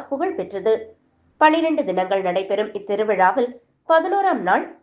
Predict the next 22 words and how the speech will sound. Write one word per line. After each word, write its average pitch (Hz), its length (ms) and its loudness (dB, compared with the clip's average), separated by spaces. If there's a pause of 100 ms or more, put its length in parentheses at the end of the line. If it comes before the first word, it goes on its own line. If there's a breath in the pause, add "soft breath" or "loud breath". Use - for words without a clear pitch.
(120)
அம்பாள் 294 440 2
சிவனை 392 340 -2
அடைய 196 280 0
வேண்டி 185 340 -2 (160)
தவம் 254 360 2
இருக்க, 262 280 -2 (480)
சிவன் 381 280 0
வேறு, 202 260 2
விஷ்ணு 208 320 -2
வேறு 262 220 2
என்று 190 220 -2
பிரிப்பது 202 460 -4
தவறு 233 320 2
என்று 208 280 -2 (120)
உணர்த்தும் 285 440 0
வகையில், 247 320 -2 (400)
சுவாமி 320 420 2
கோமதி 370 440 0
அம்பாளுக்கு 185 500 0 (380)
சங்கரநாராயணராகவும், 190 1200 0 (440)
பின்னர் 349 340 0
தன் 302 160 2